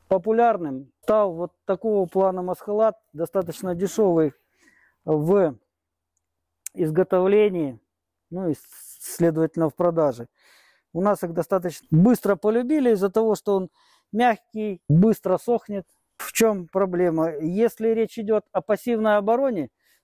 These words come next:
то месяца три он проходит. Если начинаются более активные действия военные, вот как сейчас, то, конечно, такие вещи не так хорошо используются.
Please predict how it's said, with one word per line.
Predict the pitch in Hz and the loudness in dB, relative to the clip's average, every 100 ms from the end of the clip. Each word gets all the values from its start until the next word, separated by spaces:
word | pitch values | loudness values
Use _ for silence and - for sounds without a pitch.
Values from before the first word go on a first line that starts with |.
| - | -2
то | 220 | 0
месяца | 220 202 190 - 196 | 0 -4 -6 -4 -2
три | 220 226 | 2 2
он | 202 160 | 2 0
проходит. | 170 - 151 127 127 _ _ _ _ - | -2 -2 -6 -6 -10 _ _ _ _ -8
Если | 147 214 - 220 | 0 0 0 -4
начинаются | 214 196 208 208 202 190 196 | -4 -4 -4 -2 -2 -2 -2
более | 175 196 190 | 0 2 4
активные | 185 - 262 294 254 233 | 2 0 -2 2 2 2
действия | 208 233 - 214 202 | 2 0 0 0 0
военные, | 202 202 185 175 | 2 2 0 -2
вот | 170 - | -2 0
как | 180 - | -2 -2
сейчас, | 185 - 180 151 _ _ _ _ _ | -8 -2 0 0 _ _ _ _ _
то, | 196 | -4
конечно, | 190 196 202 175 180 | 0 0 0 -2 -4
такие | 165 175 202 202 | -4 -4 -2 0
вещи | 196 196 - 180 156 - - | 2 0 0 -4 -4 -8 0
не | 214 220 | 2 2
так | 240 214 - | 2 2 0
хорошо | 196 196 180 233 202 139 _ - | -2 -2 -4 -2 -2 -2 _ -2
используются. | 185 - - 294 277 214 226 - 233 190 | -2 -2 0 2 2 2 -2 0 0 0